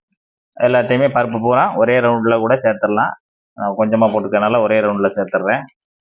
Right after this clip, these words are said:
இது வந்து கொஞ்சம் நம்ம கெட்டியா தான் ஆட்டி எடுக்கணும். அதனால ஆரம்பத்திலேயேவோ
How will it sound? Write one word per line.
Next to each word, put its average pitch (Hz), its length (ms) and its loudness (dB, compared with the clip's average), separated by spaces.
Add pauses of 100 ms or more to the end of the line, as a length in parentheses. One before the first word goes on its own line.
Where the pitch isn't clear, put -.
(200)
இது 113 80 -6
வந்து 117 180 0
கொஞ்சம் 127 220 2
நம்ம 120 140 2 (240)
கெட்டியா 117 340 -2
தான் 123 140 2
ஆட்டி 117 200 -2
எடுக்கணும். 113 460 2 (580)
அதனால 117 300 0
ஆரம்பத்திலேயேவோ 117 680 2